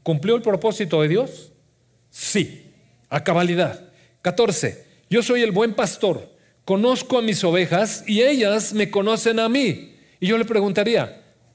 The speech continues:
¿realmente conocemos al Señor? ¿Realmente lo conocemos? ¿Sabe qué? Yo conozco aquí a muchos de ustedes,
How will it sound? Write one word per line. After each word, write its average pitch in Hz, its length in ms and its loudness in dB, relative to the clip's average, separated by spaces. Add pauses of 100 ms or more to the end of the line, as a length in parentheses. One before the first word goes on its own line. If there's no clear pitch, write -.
¿realmente 262 440 0
conocemos 220 560 0
al 214 100 0
Señor? 202 480 -2 (720)
¿Realmente 269 420 2
lo 233 160 2
conocemos? 202 760 -2 (800)
¿Sabe 262 320 0
qué? 147 420 -2 (580)
Yo 240 140 -4
conozco 254 400 -2
aquí 190 160 -2
a 185 120 2
muchos 175 400 -4
de 147 80 -4
ustedes, - 640 -4